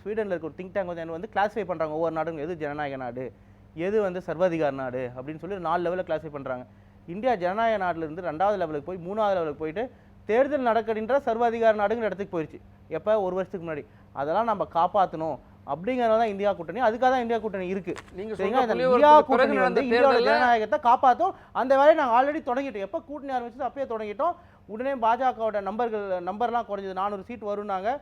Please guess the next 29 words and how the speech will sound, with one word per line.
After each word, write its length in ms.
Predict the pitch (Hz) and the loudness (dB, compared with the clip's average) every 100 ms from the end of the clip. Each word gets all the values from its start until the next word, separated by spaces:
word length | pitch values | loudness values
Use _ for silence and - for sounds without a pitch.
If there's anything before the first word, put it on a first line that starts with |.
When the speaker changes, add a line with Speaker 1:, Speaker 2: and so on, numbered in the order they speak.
| - _ _ - | -10 _ _ -6
Speaker 1:
ஆ, 200 | 185 185 | -2 -2
இருநூத்தி 480 | 185 190 214 240 202 | -2 -4 -4 -6 -8
நாற்பது 340 | 190 180 180 | -8 -6 -10
நிக்குது 200 | 196 208 175 | -10 -6 -2
பாஜகவுக்கு. 640 | 185 190 175 165 170 269 - _ - _ _ _ | 0 -2 -2 -4 -4 -8 -8 _ -20 _ _ _
இப்ப 260 | 202 196 269 | -20 -8 -4
இருந்தே 240 | 247 262 | -2 0
வந்து 240 | 254 226 247 | -2 -2 -6
எந்த 400 | 202 233 254 220 | -8 -4 -4 -4
ஜனநாயக 460 | 208 220 233 226 | -4 -2 -2 -2
விரோத 240 | 202 208 196 | -4 -6 -8
செயலையும் 320 | 196 208 208 | -10 -10 -8
பண்ண, 220 | 185 190 180 160 - | -6 -6 -8 -12 -10
பண்ண 240 | 180 202 | -8 -6
விட 180 | 180 180 | -6 -6
மாட்டோம். 280 | 185 170 240 | -4 -4 -6
எங்களோட 200 | 214 180 | -8 -8
முதல் 280 | 170 226 262 | -6 -4 -4
வெற்றியை 360 | 214 208 220 | -4 -4 -4
வந்து 260 | 202 185 240 277 - - - | -4 -4 -6 -8 -16 -20 -10
பிரதமர் 380 | 196 240 240 220 | -6 -4 -2 0
அவர்கள் 280 | 202 185 | -2 -4
வந்து 280 | 175 170 220 254 - _ _ _ _ _ _ _ - | -6 -6 -4 -6 -10 _ _ _ _ _ _ _ -8
கான்ஸ்டிடியூஷனை 640 | 208 247 247 254 226 202 175 | -6 -6 -6 -10 -8 -8 -8
வச்சு 380 | 165 - 285 - - | -10 -12 -16 -18 -12
பதவி 240 | 185 185 196 | -8 -8 -6
பிரமாணம் 420 | 170 156 147 135 | -6 -6 -8 -10
செஞ்சது 260 | 143 139 135 | -12 -10 -10
தான். 160 | 131 | -12